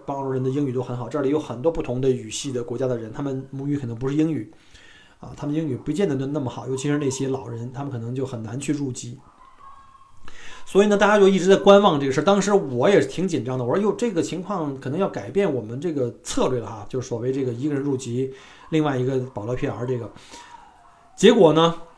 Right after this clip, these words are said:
这件事情呢，在国会呢没有被通过啊。这个参众两院一，一，一打仗，就打完结果是不，不行啊，这事儿就被否了。否了以后呢，那，那个移民局网站呢又恢复到最开始的申请状态，就是说，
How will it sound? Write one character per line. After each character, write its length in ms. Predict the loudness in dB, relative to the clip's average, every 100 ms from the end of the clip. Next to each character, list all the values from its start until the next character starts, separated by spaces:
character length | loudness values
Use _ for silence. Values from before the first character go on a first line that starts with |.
| -20 -4
这 160 | 6 6
件 140 | 6 4
事 180 | 4
情 220 | 4 2 0
呢， 100 | 2
在 280 | 2 2 2
国 200 | 2 4
会 200 | 4 4
呢 100 | 2
没 100 | 2
有 80 |
被 100 | 4
通 180 | 2 2
过 160 | 2 2
啊。 140 | -2 -10 -4
这 120 | -2
个 80 | -2
参 280 | -2 -2
众 160 | 0 0
两 180 | -2 -2
院 140 | 0
一， 200 | 0 0 -4 -20 _ -2
一， 220 | 0 0 -4 -10
一 120 | -6
打 260 | -4 -4 0
仗， 260 | 2 2
就 100 | 0
打 180 | -2 -2
完 80 | -2
结 100 | 0
果 100 | 0
是 100 | -2
不， 180 | -2 -6 -6 -6
不 80 | -2
行 240 | -2 -2 -2
啊， 260 | -4 -4
这 160 | -4 -2
事 120 | 0
儿 40 |
就 80 | 0
被 340 | 2 2 0 -4 _ _ -18
否 240 | -8 -4
了。 140 | -4 -6 -12 -16 0
否 240 | 6 8
了 100 | 8
以 60 | 8
后 200 | 8 8
呢， 100 | 6
那， 100 | 4
那 100 | 4
个 60 |
移 160 | 2 0
民 140 | 0
局 100 | 2
网 160 | 0 2
站 100 | 2
呢 60 | 4
又 180 | 4
恢 360 | 2 2 2 2
复 180 | 2 4
到 180 | 4 6
最 160 | 4
开 220 | 4 4
始 160 | 4 2
的 80 | 0
申 220 | 0 0
请 200 | -2 -2
状 240 | 4 4 4
态， 180 | -2 0
就 160 | 2
是 60 | 4
说， 260 | 2 0